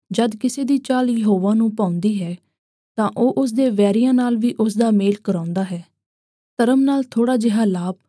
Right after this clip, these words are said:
ਬੇਈਮਾਨੀ ਦੀ ਵੱਡੀ ਆਮਦਨੀ ਨਾਲੋਂ ਚੰਗਾ ਹੈ। ਆਦਮੀ ਦੇ ਮਨ ਦੇ ਵਿਚਾਰ ਉਹਦੇ ਰਾਹਾਂ ਨੂੰ ਠਹਿਰਾਉਂਦੇ ਹਨ, ਪਰ ਯਹੋਵਾ ਉਹਦੇ ਪੈਰਾਂ ਦੀ ਅਗਵਾਈ ਕਰਦਾ ਹੈ। ਰਾਜੇ ਦੇ ਮੂੰਹ ਤੋਂ ਸਵਰਗੀ ਬਚਨ ਨਿਕਲਦਾ ਹੈ।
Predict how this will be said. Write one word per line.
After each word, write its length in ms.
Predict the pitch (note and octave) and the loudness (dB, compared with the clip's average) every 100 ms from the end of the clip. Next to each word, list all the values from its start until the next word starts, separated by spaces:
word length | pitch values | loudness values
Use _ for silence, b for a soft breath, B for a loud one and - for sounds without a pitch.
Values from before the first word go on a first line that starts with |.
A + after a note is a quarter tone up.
| _ F#3+ | _ 0
ਬੇਈਮਾਨੀ 560 | G#3+ B3 B3 A#3+ B3+ | 2 4 4 4 2
ਦੀ 140 | A#3+ A#3+ | 2 2
ਵੱਡੀ 360 | G3+ F3+ A3 - | 0 0 -2 -2
ਆਮਦਨੀ 460 | G#3 G#3 G#3+ A#3+ | 0 2 4 4
ਨਾਲੋਂ 280 | A#3+ A3+ A3 | 4 2 -2
ਚੰਗਾ 360 | G#3+ F3+ F3 G3 | -4 -6 -6 -4
ਹੈ। 220 | F3+ F3 _ _ _ _ _ _ - | -6 -10 _ _ _ _ _ _ -2
ਆਦਮੀ 360 | G3 F#3+ A3+ A#3 | -2 2 2 2
ਦੇ 140 | A3 | 4
ਮਨ 340 | G3+ G3 A#3 | 4 2 2
ਦੇ 120 | A#3 A#3+ | 0 0
ਵਿਚਾਰ 380 | A3 G#3+ G3+ | 0 0 -2
ਉਹਦੇ 440 | G3+ A3 A3 G#3 G3+ | 0 0 2 4 4
ਰਾਹਾਂ 280 | G3+ G#3+ B3 | 2 2 2
ਨੂੰ 180 | B3+ | 0
ਠਹਿਰਾਉਂਦੇ 500 | B3+ G#3+ G#3 F3 F3 | 0 -2 -2 -2 -4
ਹਨ, 220 | F#3 F3+ G3+ _ _ _ _ _ | -4 -6 -8 _ _ _ _ _
ਪਰ 100 | B3 | -2
ਯਹੋਵਾ 500 | A#3+ G#3+ G3+ G#3+ B3 | 2 2 2 0 -2
ਉਹਦੇ 340 | C4 A3+ A3 A#3 | -2 -2 0 0
ਪੈਰਾਂ 380 | G#3+ G3+ G#3 | 0 0 2
ਦੀ 240 | G#3+ G#3 G#3 | 4 2 0
ਅਗਵਾਈ 360 | F#3 F#3+ F#3+ | 0 0 0
ਕਰਦਾ 420 | G3 F#3+ F3 F#3 F#3+ | -2 -6 -6 -6 -8
ਹੈ। 160 | F3+ F3 _ _ _ _ _ - | -8 -12 _ _ _ _ _ -2
ਰਾਜੇ 320 | G3 F#3+ A#3+ | -2 0 0
ਦੇ 160 | A#3+ A#3 | 2 2
ਮੂੰਹ 280 | G#3 A3 A3 | 4 2 0
ਤੋਂ 140 | A#3 | -2
ਸਵਰਗੀ 420 | G#3+ G#3 G3 A3 | 0 -2 0 0
ਬਚਨ 320 | A3+ G#3+ A#3 | 0 0 0
ਨਿਕਲਦਾ 480 | G3+ F#3 - G#3+ G3 | 0 -2 -4 -2 -2
ਹੈ। 240 | F3+ F3+ | -4 -8